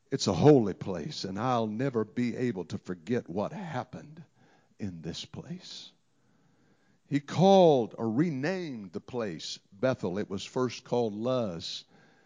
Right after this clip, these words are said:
at the beginning, and he called it Bethel, which means the house of God. The house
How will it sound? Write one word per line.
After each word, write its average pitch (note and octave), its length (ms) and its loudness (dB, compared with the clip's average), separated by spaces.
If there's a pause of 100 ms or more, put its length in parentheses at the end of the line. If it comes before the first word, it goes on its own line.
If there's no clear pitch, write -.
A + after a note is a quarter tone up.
(200)
at - 160 -8
the F#3+ 100 -8
beginning, F#3 760 -4
and G2+ 120 -6
he F#2+ 120 -4
called B2 500 2
it G2 80 -4 (260)
Bethel, A2 480 -2 (560)
which G#2 300 -4
means A#2 600 -2
the G2+ 140 -6
house A#2 840 0 (580)
of F#2 220 -10
God. D3 420 -6 (920)
The F2+ 100 -8
house A#2 760 -4